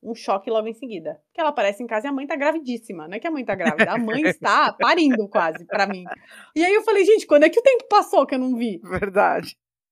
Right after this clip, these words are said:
Speaker 1: Esse filme tem um problema sério com passagem de tempo, pra
Speaker 2: Mesmo.
Speaker 1: mim, pelo menos. Aí cabia ter um, um, uma montagem que mostrasse passagem de tempo.
Speaker 2: Né?
Speaker 1: Pra gente chegar na casa dela e ver a mãe grávida. Lá atrás não precisava, não. Aí podia ter.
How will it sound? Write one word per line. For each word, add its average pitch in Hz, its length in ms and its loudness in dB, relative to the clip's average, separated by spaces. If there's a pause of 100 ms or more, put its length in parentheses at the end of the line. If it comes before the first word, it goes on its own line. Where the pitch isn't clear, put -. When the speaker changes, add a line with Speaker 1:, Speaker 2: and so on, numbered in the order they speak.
(360)
Speaker 1:
Esse 294 180 0
filme 311 180 0
tem 339 100 -4
um 330 60 0
problema 339 340 -2
sério 320 480 0
com 220 120 -10
passagem 208 400 -2
de 180 80 -12
tempo, 180 400 -12
pra 220 160 4
Speaker 2:
Mesmo. 202 180 -4
Speaker 1:
mim, 190 60 -12
pelo 180 200 -4
menos. 156 380 -10 (320)
Aí 269 480 0
cabia 349 460 0
ter 254 220 2
um, 220 600 -8
um, 196 680 -16
uma 214 120 -4
montagem 202 640 -4
que 214 100 -12
mostrasse 208 480 -6
passagem 196 420 -8
de 185 60 -14
tempo. 165 480 -12 (640)
Speaker 2:
Né? 175 240 -4
Speaker 1:
Pra 208 160 6
gente 214 300 -6
chegar 202 260 -2
na 196 100 -6
casa 202 220 -4
dela 190 220 -2
e 220 40 -4
ver 202 140 -4
a 196 60 -2
mãe 185 180 -10
grávida. 165 540 -6 (200)
Lá 254 200 4
atrás 349 300 0
não 415 60 -4
precisava, 381 520 2
não. 311 280 -4
Aí 220 220 -4
podia 370 320 -2
ter. 320 320 -2